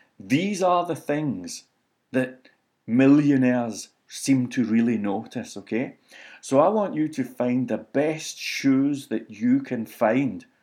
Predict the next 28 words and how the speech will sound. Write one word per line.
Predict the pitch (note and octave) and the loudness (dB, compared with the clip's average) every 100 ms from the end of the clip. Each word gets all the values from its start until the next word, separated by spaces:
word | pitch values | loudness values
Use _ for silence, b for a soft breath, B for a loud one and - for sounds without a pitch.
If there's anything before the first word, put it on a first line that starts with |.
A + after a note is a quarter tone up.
| _ _ | _ _
Do | - | 4
n-, | C3 C#3 C#3 | 4 4 -2
you | G3 | -2
can | F3+ | -2
have | D3+ A3+ A3+ | 0 0 -2
cheap | - G3 C#3 - | -4 -4 -6 -4
trousers, | - B2 D#3+ D3 A#2 F#3+ - | 2 4 4 2 0 0 -4
that's | A#2+ G3 | -4 -2
okay, | - - G2+ C3 - B B B | -6 -6 -6 -6 -10 B B B
but | B2 B2+ | -6 -4
you | A2+ | 0
never | A#2 B2+ F3+ F#3 G3+ G3 - | 0 4 2 2 0 -4 -8
have | D#3 D3+ D3 C#3 - - | -2 -2 -2 -6 -16 -8
cheap | - B2 - | -2 -2 -2
shoes. | - B2 A#2 B2+ G#2 - b b b b | -8 -2 0 0 -4 -10 b b b b
We | A#2 | 0
want | B2 C#3+ D#3 - _ _ _ _ | 2 0 -6 -10 _ _ _ _
smart | - - C#3+ D3+ E3 - | -10 -6 2 2 2 -2
shoes, | - C#3+ D3+ E3+ F3+ C#3+ | -6 -2 0 0 -2 -2
not | C#3 D3 | -2 0
necessarily, | C3+ C3+ C3+ B2 B2+ A#2+ A#2 A2 | 0 -2 -4 -4 0 0 0 -2
like, | G2 G2+ - | -2 -4 -6
little | G#2+ G#2 F2+ - | -8 -6 -6 -6
pointed, | - G#2+ A2+ A2+ A#2 | 0 2 2 0 -2
weak | G2 G#2+ B2+ C3 | -2 -2 -2 -2
ones, | B2 B2+ C3+ | -2 -2 -4
but | F#2 - | -8 -14
strong. | - - - A2+ A#2 C3 F3+ | -12 -10 -2 2 2 0 -6